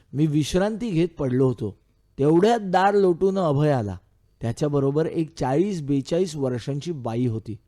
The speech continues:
चाळीशीत देखील सौंदर्य कसं टिकवावं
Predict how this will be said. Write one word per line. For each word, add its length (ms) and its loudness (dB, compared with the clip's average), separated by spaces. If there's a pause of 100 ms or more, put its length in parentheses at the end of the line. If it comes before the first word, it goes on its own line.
(320)
चाळीशीत 560 0
देखील 460 0
सौंदर्य 580 -2 (140)
कसं 380 -2
टिकवावं 600 -2